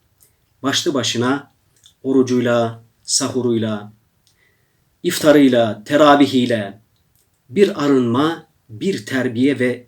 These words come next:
eğitim mevsimidir. Onun için bu manada Ramazan ayında oruç ibadetinin bize kazandırdığı en önemli değerlerden birisi kıymetli kardeşlerim,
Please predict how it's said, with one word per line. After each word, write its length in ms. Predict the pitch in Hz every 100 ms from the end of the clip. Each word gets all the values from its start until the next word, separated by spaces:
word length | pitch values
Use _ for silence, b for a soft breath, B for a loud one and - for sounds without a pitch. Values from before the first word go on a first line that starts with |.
| -
eğitim 400 | 127 117 165 131
mevsimidir. 640 | 117 110 110 107 107 - _ _ _ _ _ _ _ _ _ _ _ _ _ _ b b b b b _ _ _ _ _ _ _ _ _
Onun 160 | 208 247
için 320 | 196 - -
bu 60 | 226
manada 480 | 170 143 131 127
Ramazan 380 | 123 156 160 202
ayında 420 | 185 143 120 123
oruç 300 | 147 180 202
ibadetinin 920 | 143 127 120 113 123 143 208 208 - - _ _ _ -
bize 320 | 117 147 180
kazandırdığı 880 | 147 135 131 120 117 110 113 107 - _ _
en 440 | 175 180 143 117
önemli 600 | 127 135 123 110 104 101
değerlerden 840 | 131 160 151 120 113 113 104 101 -
birisi 520 | 180 127 - 143 147
kıymetli 440 | - 139 120 117
kardeşlerim, 760 | - 113 107 107 107 117 143 147